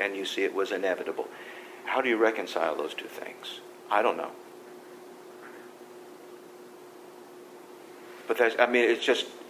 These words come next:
the inevitability. I mean, and you see the writer of Kings is j-, just looking at this, and he's not even paying attention at the end to the, to the historical details that we would think interesting or fascinating. He said, "I don't even want to talk about that.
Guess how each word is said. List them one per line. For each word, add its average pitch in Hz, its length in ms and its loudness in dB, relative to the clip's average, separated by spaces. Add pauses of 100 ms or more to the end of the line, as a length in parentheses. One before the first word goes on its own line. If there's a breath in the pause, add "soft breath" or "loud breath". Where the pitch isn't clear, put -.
(400 loud breath)
the 139 120 8
inevitability. 143 840 8
I 131 80 12
mean, 135 160 8
and 139 120 8
you 131 100 6
see 160 540 8 (500 loud breath)
the 135 100 8
writer 156 340 10
of - 120 6
Kings 160 400 8
is 127 360 4
j-, 143 140 -2
just 147 240 6
looking 165 300 8
at 127 80 2
this, 117 160 8
and 143 180 6
he's 139 160 4
not 160 160 10
even 151 220 6
paying 151 260 8
attention 143 400 6
at 110 140 8
the 120 180 10
end 120 260 8
to 113 80 8
the, 104 220 6 (440)
to 110 360 10
the 110 100 10
historical 123 600 8
details 107 600 6 (280 loud breath)
that 127 180 8
we 151 160 12
would 135 180 10
think 123 280 6
interesting 120 420 4
or 107 60 8
fascinating. 113 480 6
He 92 60 -2
said, 107 120 10
"I 117 140 10
don't 139 140 6
even 113 180 4
want 101 160 6
to - 60 -4
talk 104 200 10
about 87 340 2
that. 80 200 2